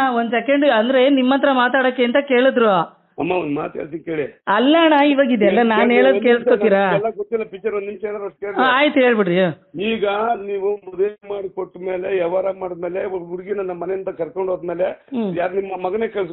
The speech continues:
Speaker 2: ಮಗ ತಂದು ಬಿಟ್ಟು ಹೋಗ್ಬೇಕನಮ್ಮ?
Speaker 1: ಅಲ್ಲ ಅಣ್ಣ, ನೀವು
Speaker 2: ಅಲ್ಲ,
Speaker 1: ಒಬ್ಬ
Speaker 2: ಒಂದ್
Speaker 1: ಇದು
Speaker 2: ನಿಮಿಷ ಕೇಳೋದು, ನನ್ಗೆ ಹೇಳೋದ್ ಕೇಳಿ ನೀವು.
Speaker 1: ಆಯ್ತು, ಹಾ,
Speaker 2: ನೀವು
Speaker 1: ಆಯ್ತು.
Speaker 2: ಫುಲ್ ಮಾತಾಡಿದ್ರೆ ನಾನ್ ಮಾತಾಡ್ತೀನಿ.
Speaker 1: ಆಯ್ತು, ನೀವೇ ಮಾತಾಡಿ.
Speaker 2: ನಮ್ಮ ಮನೆಗೆ ಈಗ ಸಂಸಾರ, ನಾ ರಮೇಶಪ್ಪ ಅಲ್ಲಿ, ಇವಳು ವೀಣಮ್ಮ ಅಲ್ಲಿ ನಾವ್ ಯಾವ ಮುಂದೆ ಯಾವತ್ತನ ನಾವು ಕಿತ್ತಾಡಿದೀವ?
Speaker 1: ಇಲ್ಲ.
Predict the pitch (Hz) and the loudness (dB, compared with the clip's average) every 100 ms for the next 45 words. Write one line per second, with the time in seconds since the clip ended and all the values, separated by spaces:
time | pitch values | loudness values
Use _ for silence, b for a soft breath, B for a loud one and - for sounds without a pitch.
0 | 180 180 185 208 - 214 170 160 160 160 | -6 -6 -4 -6 -6 -10 -6 -6 -6 -6
1 | 160 156 220 _ _ B B 262 311 339 | -8 -8 -10 _ _ B B 2 4 4
2 | 311 302 339 311 294 277 247 233 247 196 | 4 4 4 6 6 6 4 2 0 -6
3 | 226 247 262 226 226 220 254 226 220 202 | -4 -4 -4 -6 -6 -4 -4 -6 -8 -2
4 | 190 262 262 - 202 226 226 165 - 175 | 0 0 0 2 2 2 0 -2 -6 -4
5 | 220 208 247 226 226 240 254 247 202 180 | 0 0 -2 -4 -2 -4 -4 -4 -4 -6
6 | 175 175 - 247 269 269 247 247 220 190 | -6 -6 -2 0 0 0 2 2 2 0
7 | 190 160 - - 180 214 220 254 233 226 | 0 -2 -8 -4 -4 -2 -4 -4 -4 -4
8 | 180 220 240 220 214 202 220 233 233 233 | -4 -6 -6 -4 -2 -4 -6 -6 -6 -4
9 | 226 220 226 226 226 214 220 208 208 226 | -4 -4 -4 -2 -2 -4 -6 -8 -8 -8
10 | 220 214 208 202 196 196 220 220 202 190 | -6 -6 -6 -4 -4 -6 -10 -8 -4 -4
11 | 220 220 208 196 180 185 185 160 156 180 | -6 -8 -8 -10 -8 -6 -6 -6 -10 -10
12 | - 277 240 | -2 2 2